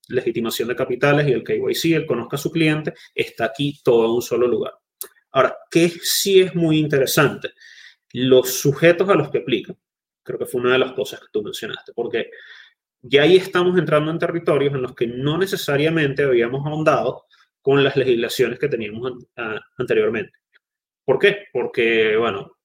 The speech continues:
eh, Venezuela básicamente comenzó a legislar en materia de Bitcoin y otras criptomonedas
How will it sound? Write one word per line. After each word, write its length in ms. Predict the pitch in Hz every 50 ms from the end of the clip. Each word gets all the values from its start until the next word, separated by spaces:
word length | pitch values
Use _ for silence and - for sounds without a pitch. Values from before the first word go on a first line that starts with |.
| _
eh, 540 | - 123 117 117 113 113 110 113 113 - - -
Venezuela 440 | 123 120 117 - - 135 123 135
básicamente 640 | 143 147 143 - 185 170 156 127 123 123 117 143 143
comenzó 460 | - 147 139 117 110 - - 117 113
a 80 | 117 -
legislar 600 | 131 135 139 139 135 113 113 113 117 117 123 127
en 80 | 135 143
materia 440 | 135 123 - 117 110 117 120 120 127
de 240 | 127 120 113 113 107
Bitcoin 480 | 117 123 120 - - 139 135 131 123
y 60 | 120
otras 200 | 113 107 - -
criptomonedas 680 | - 143 139 143 135 120 117 113 127 143 165 202 202 202